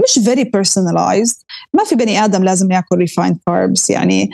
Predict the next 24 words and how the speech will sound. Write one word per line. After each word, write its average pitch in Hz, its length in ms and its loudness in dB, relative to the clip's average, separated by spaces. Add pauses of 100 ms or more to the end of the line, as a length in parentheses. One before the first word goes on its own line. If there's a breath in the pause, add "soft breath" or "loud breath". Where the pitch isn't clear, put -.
(120)
refined 269 360 0
carbs 233 440 0
هي 208 240 2
إشي 226 340 2
للمتعة. 190 540 0 (380 loud breath)
يعني 175 120 2
لما 214 120 0
أنت 262 140 0
بتيجي 226 280 0
بتاكل 233 360 -2
الخبز، 214 560 0
هذا 277 300 2
للمتعة. 214 400 0 (180)
يعني - 380 -4
واضح. 208 540 0 (220 loud breath)
لما 202 100 -2
بتاكل 240 340 0
الباستا، 214 540 -2
أنت 233 140 0
ما 247 120 2
عم 277 140 2
تعطي 226 280 -2
جسمك 170 340 -2 (100)
إشي. - 300 -4